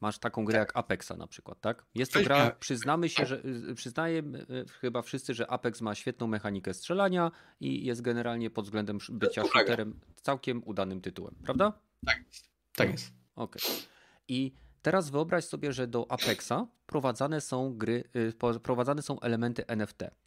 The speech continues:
Speaker 2: Mhm.
Speaker 1: y, które
Speaker 2: Jestem
Speaker 1: poz-
Speaker 2: w stanie sobie coś takiego
Speaker 1: O-,
Speaker 2: wyobrazić.
Speaker 1: okej, no to jesteś w stanie, bo to E A. E, i teraz powiedz mi, czy gra, która ma już dobre systemy i stabilną
Speaker 2: Tak jest.
Speaker 1: społeczność, e,
Speaker 2: Tak jest.
Speaker 1: i,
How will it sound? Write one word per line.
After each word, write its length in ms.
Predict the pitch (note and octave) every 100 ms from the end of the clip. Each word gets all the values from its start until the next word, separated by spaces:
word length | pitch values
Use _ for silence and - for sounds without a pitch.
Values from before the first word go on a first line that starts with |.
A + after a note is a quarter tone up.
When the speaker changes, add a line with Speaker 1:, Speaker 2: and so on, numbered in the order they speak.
| _ _ _ _ -
Speaker 2:
Mhm. 320 | A2+ G#2 A#2+
Speaker 1:
y, 200 | G#2+ G2+
które 240 | - - G#2+
Speaker 2:
Jestem 260 | A2 C#3
Speaker 1:
poz- 60 | C3+
Speaker 2:
w 40 | -
stanie 160 | - -
sobie 240 | - -
coś 140 | - -
takiego 220 | - A2+
Speaker 1:
O-, 40 |
Speaker 2:
wyobrazić. 360 | A2 G#2 G2+ F2+
Speaker 1:
okej, 380 | F#3 - G2+ C3+
no 160 | B2+ G3+
to 140 | -
jesteś 300 | E3 C#3 C3+
w 40 | -
stanie, 240 | C3 B2+
bo 100 | A2+
to 140 | - -
E 160 | G2
A. 220 | D2 - _ - - - -
E, 180 | G#2+ G2+
i 200 | - B2+
teraz 360 | D3+ E3 E3 - -
powiedz 360 | E3+ A3+ F#3+ G#2
mi, 140 | G2 F#2 - - -
czy 140 | -
gra, 220 | A2+ B2 F#3
która 280 | - F3+
ma 120 | C#3+ C#3+
już 180 | A#2+
dobre 300 | A2 A2+ E3
systemy 580 | F3 E3 - G#2 F#2 A2+ -
i 60 | A2+
stabilną 420 | - G2 A2 E3+
Speaker 2:
Tak 80 | G#2
jest. 100 | F3
Speaker 1:
społeczność, 640 | C#3 G2 - F#2 G2+ - - - -
e, 160 | - G2+
Speaker 2:
Tak 100 | G2+
jest. 240 | E2 - - _
Speaker 1:
i, 360 | B2+ A2+ A#2+